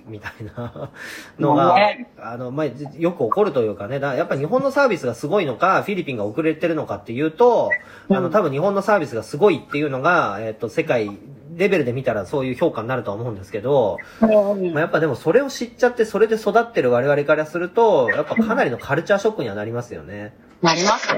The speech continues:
Speaker 2: 勉強ですよ、
Speaker 1: うん。
Speaker 2: すべて。
Speaker 1: うん。
Speaker 2: すべて勉強。
Speaker 1: ねえ。で、子供たちの反応どうだった？だってもう部屋に虫がいるとかないでしょ、家で。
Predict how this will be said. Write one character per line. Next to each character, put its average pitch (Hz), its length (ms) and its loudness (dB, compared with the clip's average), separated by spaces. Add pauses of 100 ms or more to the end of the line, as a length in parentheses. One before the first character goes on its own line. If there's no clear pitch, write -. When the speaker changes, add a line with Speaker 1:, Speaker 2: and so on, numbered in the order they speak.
Speaker 2:
勉 - 160 4
強 294 220 4
で 330 80 -4
す 320 100 -6
よ、 214 180 2
Speaker 1:
う - 60 -20
ん。 - 20 -20
Speaker 2:
す 240 120 -4
べ 190 100 6
て。 - 60 -8 (560)
Speaker 1:
う 127 60 -16
ん。 123 40 -12
Speaker 2:
す 277 80 2
べ 262 100 6
て 196 100 -2
勉 - 200 0
強。 262 240 2 (360)
Speaker 1:
ね 131 320 -10
え。 - 40 -20
で、 147 60 -10
子 - 180 -10
供 370 240 -4
た 175 140 -2
ち 135 100 -12
の 110 80 -12
反 147 240 -8
応 127 100 -10
ど 156 140 -6
う - 20 -6
だ 101 80 -8
っ - 80 -16
た？ 98 100 -14
だ 135 100 -8
っ - 60 -20
て 123 60 -14
も 123 200 -14
う 113 60 -16 (300)
部 135 80 -4
屋 320 140 0
に 226 100 -6
虫 135 300 -10
が 240 100 0
い 233 80 -2
る 226 80 -6
と - 80 -8
か - 80 -10
な - 180 -6
い 339 80 -6
で 101 100 -10
し - 80 -18
ょ、 101 40 -12
家 101 220 -12
で。 78 200 -18